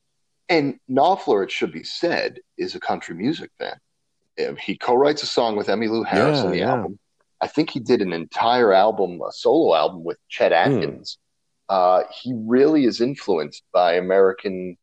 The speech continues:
Speaker 1: old school country western and bluegrass
Speaker 2: Yeah.
Speaker 1: sounds. Uh, so it, it's not simply thematically,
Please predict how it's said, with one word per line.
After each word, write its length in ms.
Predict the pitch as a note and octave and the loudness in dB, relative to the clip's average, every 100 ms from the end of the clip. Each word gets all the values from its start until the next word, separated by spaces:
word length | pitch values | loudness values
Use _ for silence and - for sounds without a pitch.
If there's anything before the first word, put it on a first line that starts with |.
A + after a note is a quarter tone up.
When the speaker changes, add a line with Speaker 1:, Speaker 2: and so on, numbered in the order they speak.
| _ _ _ _ _ - | _ _ _ _ _ 2
Speaker 1:
old 340 | B2 D3 C#3+ | 4 4 0
school 480 | - - G2+ E2+ E2 | -8 -8 -4 -4 -4
country 380 | - G2 - F#2 | -4 -4 -4 -2
western 500 | F2 F2 - F#2+ E2+ | 2 2 0 -8 -8
and 140 | D#2 | -8
bluegrass 520 | F2+ A#3+ - - C3+ | -6 -4 0 0 2
Speaker 2:
Yeah. 60 | F#2 | -2
Speaker 1:
sounds. 480 | E2+ C#2 A1+ - - _ _ _ _ _ - | -2 -2 -4 -12 -20 _ _ _ _ _ -2
Uh, 340 | F2 F2+ F2+ - - | 2 4 4 2 -4
so 420 | - - F#3 D#3+ C#3+ | -14 0 2 4 2
it, 220 | C#3+ A2+ | 0 -2
it's 280 | C3 - C3+ | -4 -6 -2
not 240 | C3+ C#3 | -2 -2
simply 340 | - C3 B2 | -6 -8 -8
thematically, 920 | G#2+ - G2+ G2+ C3+ C#3+ - C2 B1+ | -10 -8 -4 -2 -2 -6 -8 -10 -10